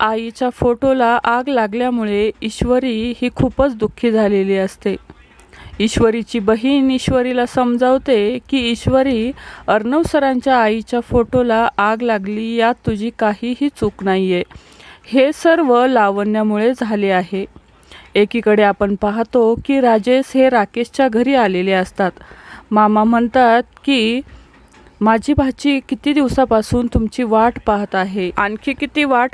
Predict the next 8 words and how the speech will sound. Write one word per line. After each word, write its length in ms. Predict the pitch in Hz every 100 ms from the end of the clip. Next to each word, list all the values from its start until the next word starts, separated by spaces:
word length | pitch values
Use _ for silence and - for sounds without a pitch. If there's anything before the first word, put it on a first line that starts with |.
| -
पाहायला 400 | 233 254 277 294
लावाल 420 | 247 190 185 190
आमच्या 320 | 190 190 220
भाचीला? 520 | 208 220 - 202 190
मी 140 | 202 226
तुमच्यावर 420 | 247 247 269 262
रागावलो 500 | 254 214 190 202 214
आहे." 400 | 220 190 190 214